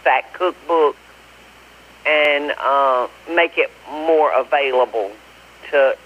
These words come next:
to other people that wanted it. So it's, it's back, and it's called Favorite Recipes of the Lady and Her Friends, my very, very first cookbook. And we've got pictures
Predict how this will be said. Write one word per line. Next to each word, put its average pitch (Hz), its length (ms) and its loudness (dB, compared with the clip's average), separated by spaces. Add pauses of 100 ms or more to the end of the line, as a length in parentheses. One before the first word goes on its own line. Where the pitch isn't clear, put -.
(100)
to 139 260 0
other 135 280 0
people 135 420 -8
that 131 280 -2
wanted 127 440 -2
it. 101 160 -2 (260)
So 127 320 2 (640)
it's, 175 200 0 (300)
it's 160 220 -2 (260)
back, 170 600 -2 (600)
and 143 400 0
it's 151 240 -2
called 139 480 -2
Favorite 165 500 -2
Recipes 147 720 -4 (100)
of 131 160 -2
the 131 100 0
Lady 143 440 0
and 131 140 -4
Her 139 160 -2
Friends, 120 460 -4 (100)
my 117 160 -2 (260)
very, 143 320 2
very 135 420 0
first 127 320 -2 (120)
cookbook. 120 540 -4 (800)
And 143 320 -2
we've 151 220 -2
got 131 240 0 (200)
pictures 156 640 -2